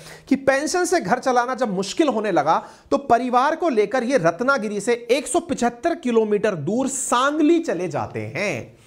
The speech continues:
तथ्य को ध्यान से सुनिएगा साहब, एक सौ पचहत्तर किलोमीटर दूर सांगली चले जाते हैं। अब सांगली का तथ्य सुन लीजिए,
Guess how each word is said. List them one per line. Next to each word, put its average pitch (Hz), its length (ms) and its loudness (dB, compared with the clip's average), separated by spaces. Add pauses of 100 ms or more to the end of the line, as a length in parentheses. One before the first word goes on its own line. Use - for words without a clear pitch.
(340)
तथ्य 247 240 0
को 262 120 2
ध्यान 214 240 0
से 233 100 0
सुनिएगा 214 420 0
साहब, 101 280 -6 (420)
एक 247 180 4
सौ - 120 -6
पचहत्तर 247 400 -2
किलोमीटर 220 460 0
दूर 208 260 0
सांगली 247 580 0
चले 156 240 0
जाते 123 240 -2
हैं। 143 60 -8
अब - 40 -16
सांगली 277 460 0
का 254 120 2
तथ्य - 280 -8
सुन 127 160 -8
लीजिए, 110 360 -8